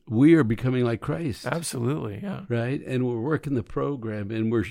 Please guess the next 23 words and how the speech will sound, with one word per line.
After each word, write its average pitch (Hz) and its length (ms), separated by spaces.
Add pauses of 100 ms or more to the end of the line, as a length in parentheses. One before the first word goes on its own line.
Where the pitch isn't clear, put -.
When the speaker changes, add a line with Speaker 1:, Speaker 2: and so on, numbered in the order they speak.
(440)
Speaker 1:
we're 127 140
showing, 151 680
the 104 100
creation 127 640
is 104 80
showing 139 560
there 107 160
is 95 120
a 98 60
creator 104 680 (120)
Speaker 2:
Mm. 113 280
Speaker 1:
in 117 160
this 104 160
sacrificial 113 720
oneness. 101 800 (1300)
So 151 600 (340)
I 165 160
know 143 760 (140)
these 131 300
comments 156 560
I've 113 180
written 123 400
down 101 680